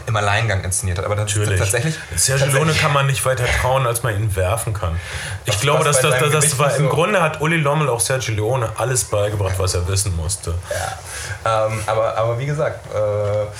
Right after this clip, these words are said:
Speaker 1: äh, William Wyler hat für den, für den, für den, äh, für die, für das Wagenrennen wirklich das, das, die Stummfilmvariante, die in dieser tollen Deu-, in dieser tollen D-V-D-Box mit dabei ist. Man bekommt auch den, den
Speaker 2: Genial.
Speaker 1: Stummfilm Ben Hur.
Speaker 2: Also wenn, wenn du jetzt die große Ben Hur Box kaufst, mit,
Speaker 1: Mhm,
Speaker 2: mit
Speaker 1: die
Speaker 2: der fünfziger Jahre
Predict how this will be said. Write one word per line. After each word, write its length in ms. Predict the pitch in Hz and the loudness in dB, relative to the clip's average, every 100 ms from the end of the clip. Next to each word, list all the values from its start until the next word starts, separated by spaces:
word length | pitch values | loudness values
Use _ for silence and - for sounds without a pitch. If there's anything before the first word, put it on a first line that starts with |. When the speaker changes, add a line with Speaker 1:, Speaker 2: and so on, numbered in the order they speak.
| - - - - | -12 -12 -14 -6
Speaker 1:
äh, 360 | 95 101 98 113 | -2 0 0 -2
William 260 | 123 131 | -2 0
Wyler 260 | 107 113 135 | 2 2 0
hat 120 | 131 | -4
für 100 | - | -6
den, 300 | 123 117 107 | -4 -4 -4
für 100 | 123 | -4
den, 320 | 113 110 104 | -4 -4 -4
für 140 | 98 110 | -6 -4
den, 480 | 107 104 104 101 | -2 -2 -2 -4
äh, 360 | 98 92 92 - | -4 -2 -4 -6
für 140 | - | -6
die, 140 | 110 101 | -6 -6
für 100 | 107 | -6
das 140 | 107 | -4
Wagenrennen 500 | 98 117 131 117 113 | -2 0 0 0 0
wirklich 220 | 120 131 | -2 -4
das, 160 | 117 - | -6 -4
das, 260 | 110 - - - | -4 -4 -6 -6
die 80 | - | -4
Stummfilmvariante, 680 | 123 143 185 135 123 117 113 | -2 -2 0 0 2 0 -2
die 100 | 117 | -2
in 60 | |
dieser 180 | 110 110 | -2 -2
tollen 260 | - 120 127 | 0 0 0
Deu-, 140 | 113 - | 0 0
in 160 | 113 | -2
dieser 180 | 110 107 | 0 -2
tollen 260 | 101 120 117 | 0 -2 -2
D-V-D-Box 640 | 117 104 98 147 - - | -2 -2 0 0 -2 -2
mit 100 | 107 | -2
dabei 300 | 95 - 175 | 0 2 2
ist. 360 | - - - 104 | 0 -6 -8 -4
Man 140 | 101 | -2
bekommt 300 | 101 143 147 | -2 -2 -4
auch 100 | 98 | -4
den, 220 | 107 101 | -4 -4
den 100 | 98 98 | 0 2
Speaker 2:
Genial. 240 | 139 95 | 2 2
Speaker 1:
Stummfilm 120 | 90 95 | 2 2
Ben 180 | 95 | 0
Hur. 140 | 107 127 | -2 -2
Speaker 2:
Also 180 | 113 131 | 0 2
wenn, 140 | 151 | 2
wenn 80 | 151 | 2
du 60 | 151 | 2
jetzt 160 | 147 | 0
die 80 | 143 | -2
große 320 | - 143 - | -2 0 0
Ben 240 | 165 - 160 | 0 2 2
Hur 180 | 180 147 | 2 2
Box 260 | 120 - | 0 -2
kaufst, 360 | - 120 151 - | 0 0 0 0
mit, 140 | 120 | 0
Speaker 1:
Mhm, 60 | 185 | 2
Speaker 2:
mit 120 | 143 | 0
Speaker 1:
die 40 | 113 | 2
Speaker 2:
der 200 | 139 135 | 2 2
fünfziger 500 | - 160 - 139 139 | 2 0 0 0 0
Jahre 340 | 143 143 139 | 2 2 -2